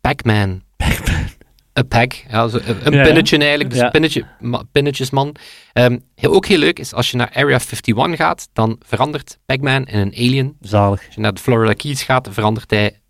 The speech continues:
Speaker 1: of het in een Zimmerman. En als je teruggaat in de tijd, want je kan ook oude Street View beelden zien, dan verandert hij in Doc uit Back to the Future.
Speaker 2: Oeh.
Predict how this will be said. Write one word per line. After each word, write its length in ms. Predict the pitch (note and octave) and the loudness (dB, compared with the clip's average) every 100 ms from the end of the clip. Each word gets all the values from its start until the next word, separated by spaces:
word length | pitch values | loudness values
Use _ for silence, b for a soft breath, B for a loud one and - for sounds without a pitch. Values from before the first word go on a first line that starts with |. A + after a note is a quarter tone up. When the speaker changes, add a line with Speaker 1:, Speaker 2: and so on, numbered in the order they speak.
| _ | _
Speaker 1:
of 140 | - | -4
het 240 | - A#2 - | 0 -2 -2
in 140 | - | -2
een 120 | G2+ F2+ | -2 0
Zimmerman. 580 | A#2+ C3+ B2 B2 B2+ b b b b b | 2 2 2 0 -2 b b b b b
En 140 | - A2 | -2 2
als 140 | G#2 | 2
je 140 | A2+ | 0
teruggaat 460 | - B2 F3+ G3+ F3+ | -2 0 2 2 0
in 80 | C#3+ | -2
de 100 | A2 | -2
tijd, 240 | C#3 F3+ | -2 0
want 140 | - A#2+ | 0 0
je 60 | |
kan 220 | - A2+ | 2 0
ook 200 | - D3+ - | 0 -4 0
oude 260 | C3 E3+ | 0 0
Street 260 | - F#3+ F3+ | -2 -4 -2
View 180 | F3+ C#3 | -4 0
beelden 240 | D#3+ C#3+ | -2 -2
zien, 200 | B2 E3 | -8 -4
dan 140 | A#2+ | -4
verandert 340 | G#2 A2 C#3+ C3+ | -2 -4 -4 -4
hij 100 | A#2 | -4
in 160 | G2 | -2
Doc 220 | F#2 C3 - | -2 -2 -4
uit 200 | G2 F#2 | -12 -12
Back 180 | - - | -14 -16
to 120 | - | -16
the 80 | F#2+ | -18
Future. 440 | - - - - | -16 -16 -14 -6
Speaker 2:
Oeh. 380 | B2+ G#3 F#3+ G#2 | -4 -4 -6 -10